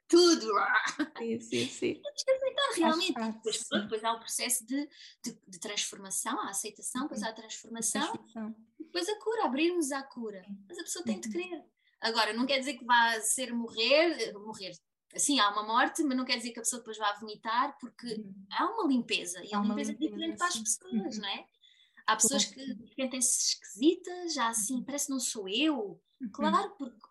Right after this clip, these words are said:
Speaker 2: Tá
Speaker 1: houve
Speaker 2: tudo
Speaker 1: uma
Speaker 2: a virar
Speaker 1: limpeza do
Speaker 2: cena.
Speaker 1: que era,
Speaker 2: Uhum.
Speaker 1: e há agora um novo casamento
Speaker 2: Uhum.
Speaker 1: energético, e o,
Speaker 2: Uhum.
Speaker 1: entre o casamento, a parte energética e o físico, e tem que haver uma apresentação, tem que haver um namoro,
Speaker 2: Uhum.
Speaker 1: e, e
Speaker 2: Uhum.
Speaker 1: até a pessoa depois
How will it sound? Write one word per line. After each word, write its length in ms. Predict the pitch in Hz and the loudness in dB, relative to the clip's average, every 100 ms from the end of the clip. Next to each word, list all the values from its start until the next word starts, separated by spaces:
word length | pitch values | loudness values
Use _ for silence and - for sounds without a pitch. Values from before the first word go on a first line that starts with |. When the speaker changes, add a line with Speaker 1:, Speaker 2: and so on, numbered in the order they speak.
| _ | _
Speaker 2:
Tá 120 | 220 | -2
Speaker 1:
houve 60 | 247 | 0
Speaker 2:
tudo 200 | 247 269 | 2 2
Speaker 1:
uma 20 | |
Speaker 2:
a 40 | 269 | 2
virar 280 | 285 339 | 2 2
Speaker 1:
limpeza 200 | 330 277 | 2 0
do 100 | 226 | -8
Speaker 2:
cena. 80 | 196 | -8
Speaker 1:
que 200 | - 240 | -4 2
era, 320 | 208 196 226 - - | 2 2 -2 -4 -10
Speaker 2:
Uhum. 300 | 208 214 208 - _ - | -12 -10 -12 -16 _ -2
Speaker 1:
e 100 | 254 | 4
há 100 | 277 | 6
agora 260 | 277 294 302 | 6 4 2
um 120 | 294 | 4
novo 260 | 349 339 | 2 2
casamento 840 | - 311 269 294 285 285 285 285 339 453 - _ | -2 -2 0 0 4 2 2 -2 -4 -4 -6 _
Speaker 2:
Uhum. 100 | 233 | 2
Speaker 1:
energético, 760 | 277 285 202 262 240 302 330 392 427 415 | 4 4 2 0 -2 -2 -4 -4 -6 -6
e 180 | 269 269 | -6 -2
o, 60 | |
Speaker 2:
Uhum. 60 | 185 | -2
Speaker 1:
entre 220 | 240 202 | -2 -6
o 40 | |
casamento, 480 | 190 226 233 226 226 | -8 -10 -10 -12 -8
a 300 | 220 214 208 - | -8 -8 -8 -6
parte 260 | 214 196 | -6 -6
energética 500 | 214 214 220 214 - | -14 -8 -8 -8 -12
e 80 | 214 | -16
o 40 | 220 | -12
físico, 460 | - 262 320 - - _ - | -6 -2 -2 -4 -12 _ -8
e 60 | 262 | -2
tem 120 | 320 | 0
que 60 | |
haver 100 | 277 | 0
uma 140 | 269 220 | 0 0
apresentação, 720 | - 214 220 294 - 392 392 | -2 -10 -8 -2 -2 -2 -8
tem 140 | 294 233 | -6 -6
que 60 | |
haver 140 | 220 226 | -6 -6
um 60 | |
namoro, 640 | 240 269 320 370 381 370 403 - | -2 0 0 -2 -6 -6 -10 -6
Speaker 2:
Uhum. 340 | 202 - 202 - | -6 -2 -2 -2
Speaker 1:
e, 340 | 262 214 254 | -2 -2 -4
e 60 | - | -8
Speaker 2:
Uhum. 60 | |
Speaker 1:
até 240 | 226 262 269 | -10 -4 -4
a 40 | |
pessoa 260 | 269 - 294 | -2 -4 -4
depois 300 | - 302 | -8 -6